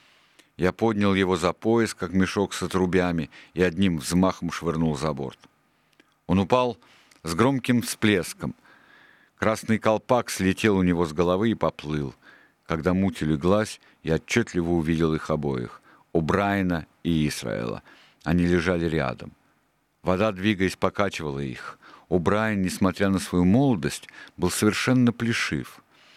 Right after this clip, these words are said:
Он лежал, положив плешивую голову на колени своего убийцы.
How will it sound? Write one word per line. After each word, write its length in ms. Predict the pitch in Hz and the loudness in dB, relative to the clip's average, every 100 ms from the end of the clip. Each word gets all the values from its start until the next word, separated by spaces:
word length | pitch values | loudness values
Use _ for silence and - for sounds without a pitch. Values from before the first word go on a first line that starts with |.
| - | -4
Он 140 | 98 104 | 0 2
лежал, 380 | 113 113 131 | 2 2 0
положив 440 | - 80 82 87 87 | 0 0 0 0 -4
плешивую 640 | - 85 - 90 85 85 | -4 -4 0 0 2 2
голову 380 | 87 90 85 82 | 2 2 2 0
на 120 | 82 | -2
колени 380 | - 85 82 80 | -2 0 2 0
своего 480 | - 78 78 85 82 | -2 -2 0 0 0
убийцы. 640 | 71 76 69 - - | -2 -4 -6 -8 -16